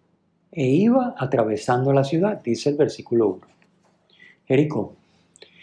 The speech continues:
es conocida como la ciudad de las palmeras. La segunda, es la segunda ciudad en importancia de Palestina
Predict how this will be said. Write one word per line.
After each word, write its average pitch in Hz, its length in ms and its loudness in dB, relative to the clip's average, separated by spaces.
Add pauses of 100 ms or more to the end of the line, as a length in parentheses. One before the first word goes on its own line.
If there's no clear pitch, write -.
(140)
es 135 120 -2
conocida 170 540 2
como 143 200 0
la 120 120 2
ciudad 110 280 0
de 131 80 0
las 135 180 -2
palmeras. 98 720 -6 (640)
La 143 80 0
segunda, 190 420 2
es 151 140 2
la 185 100 4
segunda 165 360 2
ciudad 151 420 4
en 156 80 0
importancia 156 920 0
de 151 120 2
Palestina 117 880 -2